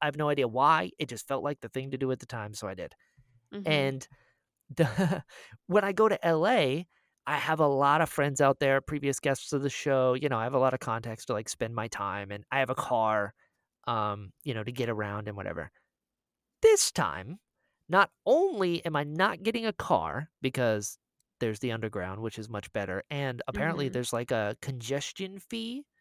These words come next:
Speaker 1: If you do have a car in London, you have to pay
Speaker 2: Yeah.
Speaker 1: extra money just for driving in London. I was like,
Speaker 2: Yeah.
Speaker 1: "Okay, don't need that." All of my friends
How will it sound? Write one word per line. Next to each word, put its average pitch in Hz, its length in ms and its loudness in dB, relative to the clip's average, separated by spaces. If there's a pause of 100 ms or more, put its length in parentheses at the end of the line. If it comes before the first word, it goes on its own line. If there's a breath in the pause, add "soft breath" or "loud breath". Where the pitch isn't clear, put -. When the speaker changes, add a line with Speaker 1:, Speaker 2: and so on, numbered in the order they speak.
(360)
Speaker 1:
If - 180 -2
you 147 100 -2
do 139 240 2
have 170 180 0
a 175 60 4
car 170 260 4
in 160 140 -2
London, 156 380 -2
you 139 100 2
have 135 100 4
to - 80 -4
pay 151 180 0
Speaker 2:
Yeah. 147 160 -4
Speaker 1:
extra 143 300 -2
money 127 240 -2
just 123 240 -4
for 127 80 -8
driving 117 360 -2
in 101 100 -10
London. 92 260 -14 (200)
I - 40 -2
was 123 100 -2
like, 123 160 -8
Speaker 2:
Yeah. 147 100 0
Speaker 1:
"Okay, 95 220 -6 (400)
don't 98 140 -6
need 107 140 -10
that." 71 160 -10 (800 soft breath)
All 254 380 10
of 262 100 0
my 254 220 8
friends 143 720 2